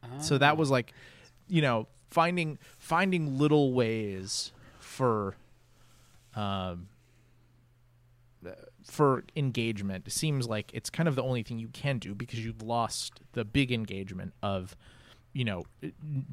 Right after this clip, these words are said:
Speaker 1: tangibly being in the room together.
Speaker 2: Yeah, and <clears throat> you kinda get, got to it a little bit, and, and it helps, it helps define things as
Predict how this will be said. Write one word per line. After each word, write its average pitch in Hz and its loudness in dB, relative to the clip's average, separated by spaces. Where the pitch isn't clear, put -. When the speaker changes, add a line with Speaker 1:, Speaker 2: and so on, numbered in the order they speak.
Speaker 1:
tangibly 113 -2
being 101 -2
in 67 -8
the 76 -4
room 90 -4
together. - -12
Speaker 2:
Yeah, 110 0
and 175 2
<clears throat> 180 8
you 180 -2
kinda 185 0
get, 117 -6
got 117 0
to 113 -4
it 101 -4
a 98 -4
little 92 -6
bit, 90 -6
and, 113 -6
and 113 -2
it 113 -6
helps, 170 -2
it 113 -6
helps 135 0
define 113 -2
things 98 -8
as 87 -12